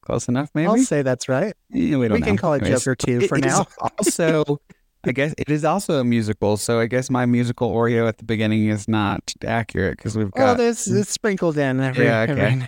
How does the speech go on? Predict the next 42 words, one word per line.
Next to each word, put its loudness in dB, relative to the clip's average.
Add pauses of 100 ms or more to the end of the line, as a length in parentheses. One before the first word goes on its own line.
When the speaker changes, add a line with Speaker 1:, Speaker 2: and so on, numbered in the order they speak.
Speaker 2:
now 0
and 0
then 0
there 2
will 0
be 2
a 2
musical. -2
<laughs> -12
Yeah. 0 (340)
Speaker 1:
Um, 0
Speaker 2:
And 0
why 2
are 2
you 2
excited -2
for -6
it? -6 (320)
Speaker 1:
Well, 2
because -2
I 0 (140)
am 0
excited -2
to -2
see -2
Lady 0
Gaga -2
play 2
Speaker 2:
Yeah. 2 (160)
Speaker 1:
Harley -2
Quinn. -4
And 0
Speaker 2:
Yeah. 2
Speaker 1:
so, 2 (180)
and -2
also 0
I'm 0
just, -2
I, -4
I 0
think 0
I'm, 4